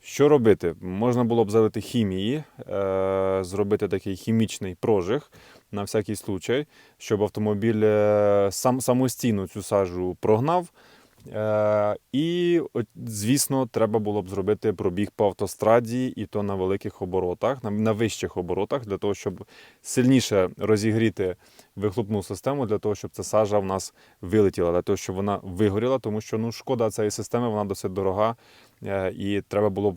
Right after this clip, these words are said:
вже завчасно до неї, звер-, на неї звернути увагу. Що по,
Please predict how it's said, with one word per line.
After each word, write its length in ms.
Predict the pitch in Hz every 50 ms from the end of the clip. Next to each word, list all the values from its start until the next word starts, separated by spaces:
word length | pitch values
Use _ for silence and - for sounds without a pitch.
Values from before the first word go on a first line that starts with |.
| 87 -
вже 200 | 92 87 107 113 104
завчасно 720 | 104 104 92 - - - 135 143 131 - - 135 123 113
до 160 | 101 95 104
неї, 420 | 101 104 107 107 107 107 104 101 -
звер-, 220 | 98 90 92 104
на 120 | 107 110 107
неї 200 | 110 113 113 107
звернути 460 | 95 101 107 101 110 113 107 - 110
увагу. 460 | 101 107 95 98 92 87 82 82 78 _ _ _ - - - _ _ _ _ _ _ _
Що 340 | - - - - 139 139 131
по, 1040 | - 135 135 131 131 131 131 131 131 131 127 127 123 123 123 123 123 123 120 120